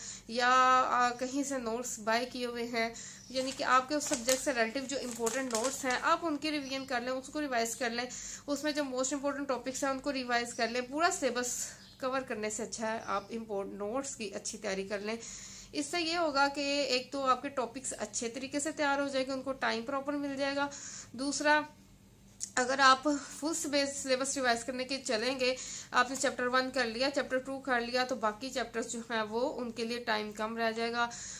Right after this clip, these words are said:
और आप जो है कभी भी four to five to six days में पूरा syllabus revise नहीं कर पाएंगे।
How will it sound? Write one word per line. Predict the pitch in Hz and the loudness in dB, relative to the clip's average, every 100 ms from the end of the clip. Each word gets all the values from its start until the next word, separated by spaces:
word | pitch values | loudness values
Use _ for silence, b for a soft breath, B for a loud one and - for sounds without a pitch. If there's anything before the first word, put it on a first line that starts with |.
| B | B
और | 226 226 | 0 4
आप | 214 202 | 4 2
जो | 202 | -2
है | 240 233 | -2 -2
कभी | 233 208 | -2 -4
भी | 214 233 226 | -4 -6 -2
four | 220 214 | -2 -2
to | 226 | -2
five | 233 214 214 - | 2 2 0 -6
to | 226 | -6
six | - 262 - 214 | -4 -4 -4 0
days | 202 202 | 0 -2
में | 226 220 240 | -4 -2 -4
पूरा | 226 233 | -4 -2
syllabus | 269 214 196 208 - | -2 -2 -4 -4 -4
revise | 202 196 196 | -2 -2 -2
नहीं | 233 247 | -6 -2
कर | 220 202 | 0 0
पाएंगे। | 196 202 202 226 | -2 -2 -2 -4